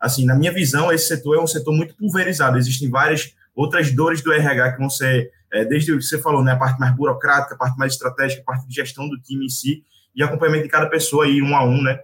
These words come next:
E, e também sobre números aí que você fala, que você perguntou, né? Assim, o, o mercado de H R Tech, eu acho que ele é muito relevante, principalmente porque o addressable market é muito grande, né? É, toda empresa precisa de alguma solução pra pessoas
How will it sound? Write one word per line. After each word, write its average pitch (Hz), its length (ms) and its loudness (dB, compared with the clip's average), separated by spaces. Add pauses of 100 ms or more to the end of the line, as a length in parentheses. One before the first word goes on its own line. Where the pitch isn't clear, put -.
(260)
E, 131 640 2
e 135 60 -2
também 156 220 0
sobre 165 240 -6
números 151 420 2
aí 139 100 0
que - 60 -8
você 131 140 -10
fala, 127 180 -6
que - 80 -12
você 131 100 -10
perguntou, 127 440 0
né? 147 100 2 (140)
Assim, 151 260 -4
o, 135 160 -2
o 139 80 -10
mercado 156 340 -2
de 160 80 0
H 156 200 0
R - 100 -2
Tech, 135 180 -6
eu 139 60 -2
acho 131 140 -6
que 147 60 -4
ele 147 80 2
é 143 140 -6
muito 151 300 -2
relevante, 139 420 -2
principalmente - 360 -10
porque - 360 -8 (220)
o 135 180 0
addressable 151 640 2
market 156 400 0
é 160 60 2
muito 180 280 -4
grande, 139 360 0
né? 117 160 -6 (260)
É, 113 260 -2
toda 185 200 0
empresa 185 500 -2 (100)
precisa 208 460 -6
de 208 80 -2
alguma 185 240 -4
solução 160 640 -4 (200)
pra 170 160 2
pessoas 143 560 -4